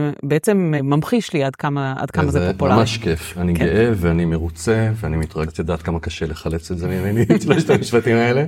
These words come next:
Speaker 1: אז זה הכל בזכות המאזינים שלנו, שבאמת, אה, מאמינים ב-, בתכנים ומקשיבים ומסכמים לעצמם, ובאמת, אה, הייתה לי שיחה עם מישהו מהם השבוע, שאמרתי לו, "זה, זה רק קצה הקרחון, אם רוצים לעשות עבודה באמת פנימית, זה להגיע,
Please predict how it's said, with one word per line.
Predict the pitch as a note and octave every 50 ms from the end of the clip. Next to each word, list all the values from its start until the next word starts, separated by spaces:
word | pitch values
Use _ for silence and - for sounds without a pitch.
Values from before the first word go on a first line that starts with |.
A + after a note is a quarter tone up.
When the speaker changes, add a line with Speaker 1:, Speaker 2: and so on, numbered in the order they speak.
| - - - -
Speaker 1:
אז | D3 D3
זה | C#3+ D#3
הכל | D3+ - F#3 F3
בזכות | E3+ F3 - - D3+ E3+
המאזינים | D#3 C#3+ C#3 C3+ C3+ C#3+ D3 D#3 E3+
שלנו, | - G3 F#3 F#3+ G3+ A3+ A#3+
שבאמת, | - D#3 C3+ C#3 C#3 C#3 D3 - -
אה, | D#3 D3+ D3 C#3+ C#3+ C#3
מאמינים | C#3+ C#3 C#3 C#3 C#3+ D3 D3 D#3 D#3
ב-, | D3+ D3+ D3 C#3 C#3+ C#3+
בתכנים | C#3+ D3 - - - - E3+ D3+ C#3 C3+ C3 C3+
ומקשיבים | D3 D3+ C#3+ C#3 - - - F#3 E3+ D3 C#3 B2+ B2 B2 B2
ומסכמים | C3 D#3 E3 D#3 - - A3 - - - A#3 A3 G3+ G3
לעצמם, | F#3 F3+ E3 D#3+ D#3 - - E3 D3+ D3 D3 D3 D3+ D3+ D3+
ובאמת, | D#3 D#3+ F3+ E3+ D#3 D#3 D#3+ D#3+ D#3+ - -
אה, | E3 D3+ D3 D3 D3 - - - - - -
הייתה | - - - F3
לי | E3+
שיחה | - - E3 - E3+
עם | D3+ D3+
מישהו | D3+ D3+ - F3+
מהם | D#3 D3 D3 D3
השבוע, | D3 C#3+ - E3 D3+ F3 A3+ A#3+ A#3 A3
שאמרתי | - G3+ F#3+ G3+ G3+ G#3+
לו, | G#3 G3 F#3 F3
"זה, | F3+ -
זה | - D#3 F#3
רק | F3 E3+
קצה | - - - D#3+
הקרחון, | D3 - - D3+ C3+ C#3 - - A3+ A3+ - - _ - - - - - - -
אם | E3
רוצים | D3 D3+ - - F#3 E3+
לעשות | D#3 C#3 - E3 - D#3
עבודה | C3+ C#3+ C#3+ C#3+
באמת | C3+ C#3 C#3 C3+ C#3+ D3+ C#3+ - -
פנימית, | - D#3+ D3 C#3+ C#3+ C#3 -
זה | C3+ C3+
להגיע, | C3 B2+ C3 B2+ C#3 C3+ C3